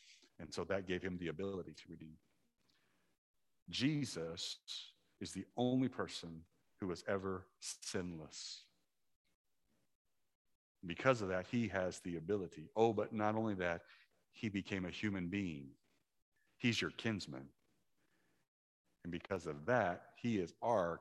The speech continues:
kinsman redeemer. He has the right and the ability, and he accomplished that. And so all the way back in Ruth, we have this picture of the Messiah that we even sang about this morning. Boaz is a kinsman redeemer, a relative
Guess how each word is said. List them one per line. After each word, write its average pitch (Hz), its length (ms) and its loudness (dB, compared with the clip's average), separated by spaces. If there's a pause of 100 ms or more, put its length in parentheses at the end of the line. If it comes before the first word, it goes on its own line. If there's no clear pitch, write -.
kinsman 87 520 -4
redeemer. 85 560 -4
He 117 120 -2
has 92 240 -2
the 82 100 0
right 95 500 2
and 107 160 2
the 92 120 -2
ability, 85 540 -2 (180)
and 82 100 -8
he 92 140 -2
accomplished - 560 -4
that. - 180 -14 (560)
And 82 140 -6
so - 180 -4 (140)
all 170 240 2
the 156 60 -4
way 143 120 2
back 135 300 0
in 113 120 2
Ruth, 113 400 2 (220)
we 110 120 0
have 107 140 6
this 92 160 -2
picture 90 600 -2 (340)
of 98 140 4
the 95 80 0
Messiah 78 720 0
that 98 120 0
we 92 100 0
even 98 180 0
sang 90 260 -2
about 80 320 -4 (420)
this 85 240 -4
morning. 69 200 -10 (340)
Boaz 139 560 12
is 117 140 4
a 98 40 0
kinsman 131 420 6
redeemer, 123 500 6 (320)
a 104 80 8
relative 120 580 10